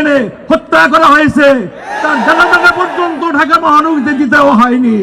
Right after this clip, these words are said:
জানাজার দরকার নেই, জানাজা তো আসমানে হয়েছে। আর আজকে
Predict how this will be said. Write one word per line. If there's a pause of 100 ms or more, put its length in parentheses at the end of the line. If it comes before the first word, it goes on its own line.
(2250)
জানাজার
দরকার (140)
নেই, (1120)
জানাজা
তো
আসমানে
হয়েছে। (1900)
আর (180)
আজকে